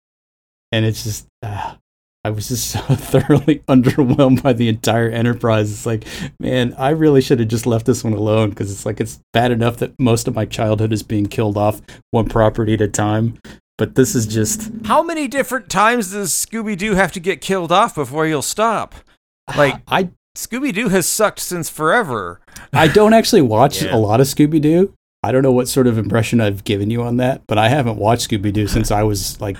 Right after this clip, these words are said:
Speaker 1: you know,
Speaker 2: Well,
Speaker 1: pr-, like, in grade
Speaker 2: I,
Speaker 1: school.
Speaker 2: that may be directed more at the universe
Speaker 1: Yeah.
Speaker 2: than, than you directly, Chris. Just
Speaker 3: Yeah,
Speaker 2: stop
Speaker 3: has,
Speaker 2: it with
Speaker 3: has
Speaker 2: the
Speaker 3: anyone
Speaker 2: Scooby-Doo.
Speaker 3: ever met,
Speaker 1: Yeah.
Speaker 3: like, a hardcore Scooby-Doo fan?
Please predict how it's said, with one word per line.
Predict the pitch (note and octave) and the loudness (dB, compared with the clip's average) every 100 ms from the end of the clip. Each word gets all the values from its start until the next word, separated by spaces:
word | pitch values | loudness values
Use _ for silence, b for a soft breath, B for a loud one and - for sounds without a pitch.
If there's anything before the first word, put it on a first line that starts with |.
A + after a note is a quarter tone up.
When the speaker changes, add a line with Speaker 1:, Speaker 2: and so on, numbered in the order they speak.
| - | -8
Speaker 1:
you | A2+ | -2
know, | A#2+ D3+ G2 | 0 0 -2
Speaker 2:
Well, | - - | -12 -20
Speaker 1:
pr-, | - - | -16 -4
like, | A#2+ G#2 | -2 -2
in | G2+ | -2
grade | - G2 A2 A2+ - | -2 -2 -2 -4 -2
Speaker 2:
I, | D#3+ | -2
Speaker 1:
school. | F#3+ F#3+ | 0 0
Speaker 2:
that | A3 | 0
may | G#3 A3 | 2 0
be | G3 | 0
directed | D#3+ E3 E3+ E3+ C#3 | -2 2 2 0 -6
more | C3+ C#3+ C#3+ | -2 0 0
at | C3 | -2
the | |
universe | A2 A#2 C3+ C3+ C#3 C#3 C3 - | -4 -4 -4 -4 -4 -4 -6 -4
Speaker 1:
Yeah. | G2+ F#2+ A2+ | -4 -4 -4
Speaker 2:
than, | B2+ B2 - | -4 -6 -8
than | A2 A#2 | -8 -4
you | A2 B2 C3 | -4 -4 -6
directly, | A2+ A2 B2 - C#3+ | -4 0 0 0 -2
Chris. | C3+ D3+ D3 - | -2 -4 -6 -8
Just | C3+ C#3 - b - | -12 -14 -18 b -4
Speaker 3:
Yeah, | G3+ E3 | 0 2
Speaker 2:
stop | E3 G3 | 2 2
Speaker 3:
has, | |
Speaker 2:
it | G3 | -2
with | D#3+ | -4
Speaker 3:
has | G#3 A3 | -4 -4
Speaker 2:
the | |
Speaker 3:
anyone | - D3+ | -2 -2
Speaker 2:
Scooby-Doo. | C#3+ D3 E3 | 0 0 2
Speaker 3:
ever | E3+ B2 | 2 0
met, | A#2+ A#2+ A2+ | -4 -4 -2
Speaker 1:
Yeah. | G2+ | -4
Speaker 3:
like, | G#2+ B2 G2+ | -4 -6 -6
a | |
hardcore | G#2 G#2 B2 B2+ - - A2+ A2+ | -8 -4 0 2 2 0 -2 -4
Scooby-Doo | G#2+ - A#2+ A2 A2+ F2+ F#2 G2+ | -4 -8 -6 -6 -8 -10 -10 -10
fan? | - A#2+ A2+ B2 | -8 -8 -6 -8